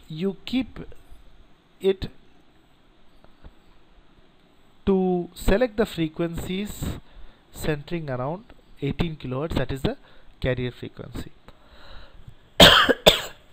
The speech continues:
And we know how to set the value of L and C if we know the frequency. So if you keep the frequency here as eighteen kilohertz, you can get the value of L and C, whereas R one, R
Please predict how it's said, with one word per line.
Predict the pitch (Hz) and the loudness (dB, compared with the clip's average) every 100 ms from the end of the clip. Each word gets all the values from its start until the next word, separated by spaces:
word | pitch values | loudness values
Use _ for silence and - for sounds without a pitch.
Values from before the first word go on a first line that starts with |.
| - | -6
And | 175 | 0
we | 196 | 0
know | 226 269 | 2 2
how | 185 | 4
to | 180 196 | 4 4
set | 190 175 | 2 2
the | 170 | 2
value | 165 160 160 | 2 4 2
of | 160 | 2
L | 147 139 | 0 0
and | 139 131 | -2 0
C | 156 143 208 - - - - - - - - - - - - - | 0 0 -2 -10 -14 -14 -18 -20 -20 -20 -20 -20 -20 -20 -18 -14
if | - | -4
we | 151 | -2
know | 143 139 | -2 0
the | 143 156 - - - - _ _ - - - - - | 0 0 -8 -20 -20 -20 _ _ -20 -20 -20 -20 -20
frequency. | - 156 131 135 127 - 131 - - - - | -6 -6 -2 -4 -2 -6 -6 -12 -16 -18 -14
So | - 156 | 0 2
if | 160 - | 2 0
you | 202 190 | -2 -2
keep | - 165 | -2 -2
the | 165 | 0
frequency | - 175 196 202 202 | 0 -2 -2 -4 -4
here | 160 165 | 2 4
as | 151 151 | 4 2
eighteen | 147 180 175 | -2 -6 -6
kilohertz, | 165 151 165 208 - | -2 0 0 -2 -6
you | |
can | 151 156 147 | -4 -4 -4
get | 165 | -4
the | 160 | -2
value | 139 131 127 | -2 -2 -2
of | 127 - | -4 -4
L | 127 123 | -6 -4
and | 127 | -6
C, | 127 170 214 - - - - - - _ - | -4 -6 -6 -10 -20 -20 -20 -20 -20 _ -4
whereas | 160 185 185 180 | 6 8 8 4
R | 165 160 180 | 6 8 8
one, | 190 190 | 6 4
R | 170 165 | 2 2